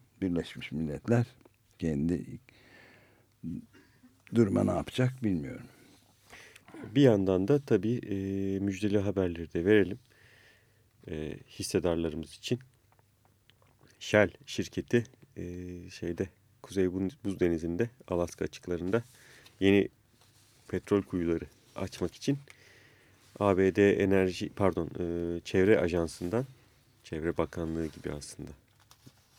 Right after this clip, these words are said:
Speaker 2: ona tekabül ediyor bir anlamda. Çevre ajansından,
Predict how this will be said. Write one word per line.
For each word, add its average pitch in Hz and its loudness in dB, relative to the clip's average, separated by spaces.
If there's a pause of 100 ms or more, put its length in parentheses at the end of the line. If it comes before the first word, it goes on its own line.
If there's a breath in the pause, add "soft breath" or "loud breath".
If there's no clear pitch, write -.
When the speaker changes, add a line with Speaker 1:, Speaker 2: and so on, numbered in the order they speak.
(180)
Speaker 2:
ona 87 -4
tekabül 76 -6
ediyor 76 -8
bir 82 0
anlamda. 80 -4 (560 loud breath)
Çevre 101 6
ajansından, 95 2